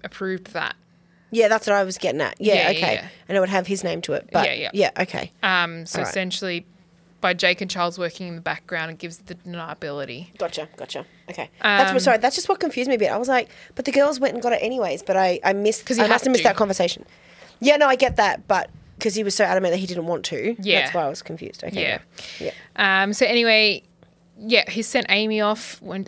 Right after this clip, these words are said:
Speaker 1: Amy and Rosa have gone to go get the permit.
Speaker 2: Yeah.
Speaker 1: Um, and this is where they have the whole,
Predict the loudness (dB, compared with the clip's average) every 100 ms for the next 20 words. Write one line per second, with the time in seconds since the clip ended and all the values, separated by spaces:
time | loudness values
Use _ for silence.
0 | -2 0 0 -2 0 0 0 -2 -2 -4
1 | -4 -2 -4 -4 -8 -10 0 2 2 2
2 | -2 -4 0 0 -2 -4 0 2 2 0
3 | -4 -4 -4 -4 -6 -2 0 0 0 -2
4 | -2 -4 -6 -4 -2 -2 -6 -8